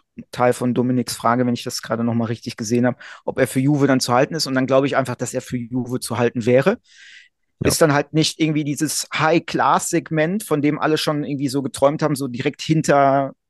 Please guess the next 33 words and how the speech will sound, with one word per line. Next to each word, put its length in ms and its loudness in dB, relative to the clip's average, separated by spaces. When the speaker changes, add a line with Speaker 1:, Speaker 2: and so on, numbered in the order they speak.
Speaker 1:
Haaland, 840 0
m-, 220 -4
auf 200 4
dem 120 2
Level 420 4
von 500 -2
Osimhen. 680 0
Aber 420 2
wär 140 4
auf 140 0
jeden 100 -4
Fall 160 -4
immer 200 -2
noch 260 -4
ein 500 -6
richtig 440 -8
guter 440 2
Stürmer, 520 2
den 180 -2
du 160 -2
halt 200 -2
gerne 220 4
in 100 2
deinem 240 2
Team, 360 -6
also, 320 -4
oder 140 6
lieber 340 2
hast, 320 -2
als 140 -10
ihn 100 -4
zu 140 -6
brauchen. 440 2